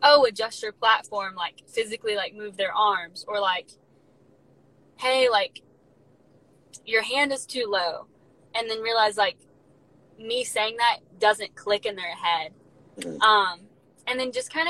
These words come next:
Speaker 1: of being, like, more outgoing with it. Like, at first, I wasn't sure, like, what to say, like, how to be around them, like,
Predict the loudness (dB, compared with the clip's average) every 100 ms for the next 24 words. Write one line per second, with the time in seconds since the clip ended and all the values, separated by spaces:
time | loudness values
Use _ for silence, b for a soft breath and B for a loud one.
0 | -4 -6 -6 -6 -2 -2 -4 -4 0 4
1 | 4 2 -4 -6 -6 -10 -6 -4 -2 0
2 | -2 -2 -6 -6 -12 0 4 6 4 0
3 | -2 -10 -12 _ _ _ _ _ _ 4
4 | 8 8 6 2 -2 -2 -10 -4 0 2
5 | 4 4 2 0 -4 -4 0 2 0 -6
6 | -10 -6 -4 0 -2 -2 -6 -6 -6 -6
7 | -8 -8 _